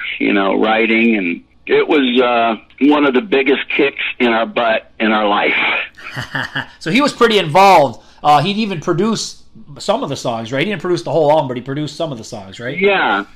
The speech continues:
Speaker 1: What happened was we, we carried on, and, uh, we brought Paul Sabu, uh, onto the team, and Paul was producing it. And we got about the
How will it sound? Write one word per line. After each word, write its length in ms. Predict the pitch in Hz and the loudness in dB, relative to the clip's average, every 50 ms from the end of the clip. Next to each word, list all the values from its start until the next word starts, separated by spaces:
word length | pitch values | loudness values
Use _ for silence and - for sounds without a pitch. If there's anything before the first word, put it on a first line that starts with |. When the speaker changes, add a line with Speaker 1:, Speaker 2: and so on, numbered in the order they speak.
| - - - - - _ | -20 -20 -20 -20 -20 _
Speaker 1:
What 220 | 294 143 208 214 | -2 -2 0 0
happened 480 | 196 196 190 196 214 220 - 175 147 131 | 2 0 0 0 -2 0 0 2 2 4
was 200 | 127 127 127 123 131 | 4 2 2 2 0
we, 240 | 151 165 165 165 | 0 2 2 0
we 200 | - - 143 147 | 0 0 -2 -2
carried 380 | - - 170 156 156 151 151 143 | 0 0 0 2 2 2 2 2
on, 260 | 151 151 147 151 147 | 0 0 2 2 2
and, 200 | 139 127 123 117 | 4 4 4 4
uh, 240 | 113 113 113 107 104 110 | 4 2 2 2 2 2
we 140 | 127 139 131 | 0 0 0
brought 440 | - 147 139 139 131 120 - - _ _ _ _ _ - | 0 0 0 0 0 -2 -4 -8 _ _ _ _ _ -2
Paul 220 | 143 131 127 120 | 0 0 0 2
Sabu, 680 | - 120 107 110 127 135 127 113 104 101 98 98 104 - _ _ _ _ - | 0 -2 0 2 2 4 4 4 2 0 0 -2 -8 -12 _ _ _ _ -18
uh, 40 | - | -10
onto 720 | - 104 107 104 92 - - - - 117 117 113 104 101 | -6 -2 -2 -2 -2 -2 -2 -2 0 0 0 0 0 0
the 80 | 98 104 | -4 -4
team, 380 | - - 127 127 127 120 110 104 | -2 0 2 2 2 4 2 2
and 160 | 101 101 95 | 2 0 0
Paul 320 | - 117 120 123 123 120 | 0 0 2 2 2 2
was 160 | 113 107 104 - - - | 2 0 -2 -4 -4 -2
producing 500 | 117 117 113 120 127 127 - 104 98 92 | -2 0 2 2 2 2 0 0 0 0
it. 180 | 90 90 - _ - - - - - - - - - | -2 -4 -6 _ -12 -10 -10 -8 -8 -8 -10 -12 -8
And 400 | - 120 120 120 120 117 117 117 | -4 -2 -2 0 2 2 2 2
we 120 | 123 143 147 | 2 2 2
got 520 | 147 156 151 147 139 139 - - _ _ - - - - - - - - - | 2 0 2 2 0 0 -2 -4 _ _ -6 -6 -4 -4 -6 -6 -8 -8 -4
about 720 | - 113 107 104 - 110 110 110 107 107 107 98 - - _ _ _ _ _ _ _ _ _ _ | -4 -4 -2 -2 -2 -2 0 0 0 0 0 -2 -4 -8 _ _ _ _ _ _ _ _ _ _
the 100 | - 110 | -8 -8